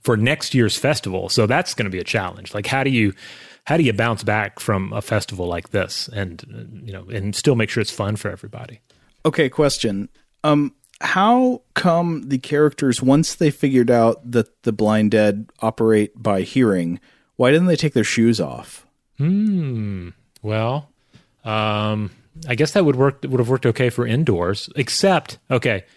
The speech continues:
Speaker 1: if it's an old church, maybe it's creaky. Maybe the floorboards would have creaked anyway.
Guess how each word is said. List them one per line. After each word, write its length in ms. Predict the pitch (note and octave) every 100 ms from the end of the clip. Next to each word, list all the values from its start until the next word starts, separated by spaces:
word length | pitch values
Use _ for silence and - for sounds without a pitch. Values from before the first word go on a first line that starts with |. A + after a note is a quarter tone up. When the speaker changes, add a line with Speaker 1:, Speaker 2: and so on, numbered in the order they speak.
| _ _ -
Speaker 1:
if 120 | B2+
it's 100 | B2+
an 60 | C#3
old 260 | C#3+ D3
church, 360 | - C3+ D3+ -
maybe 200 | B2+ A#2
it's 140 | A2
creaky. 500 | - C3 B2+ G3+ G3 -
Maybe 260 | C3 A#2+ A#2+
the 80 | A#2
floorboards 520 | B2 A#2+ B2 B2 A#2+
would 80 | A2+
have 100 | -
creaked 420 | - C3 - -
anyway. 400 | B2+ C3+ C#3+